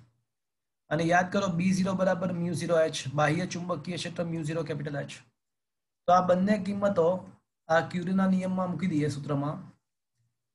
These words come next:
મેગ્નેટાઇઝેશનના બદલે કાયમ ચૂર્ણ, કાયમ એચ અને બી ઝીરો ના બદલે મ્યુ ઝીરો એચ.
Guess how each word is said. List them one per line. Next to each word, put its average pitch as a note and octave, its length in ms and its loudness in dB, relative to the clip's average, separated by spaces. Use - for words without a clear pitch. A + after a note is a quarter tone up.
મેગ્નેટાઇઝેશનના F#3 1000 2
બદલે F#3 180 0
કાયમ F#3 380 2
ચૂર્ણ, E3 340 -2
કાયમ E3 300 0
એચ C3 260 -4
અને C#3+ 300 -10
બી E3 200 -4
ઝીરો E3+ 200 -6
ના E3+ 80 -4
બદલે E3 220 -4
મ્યુ D#3+ 220 -6
ઝીરો C#3+ 280 -2
એચ. C3 240 -6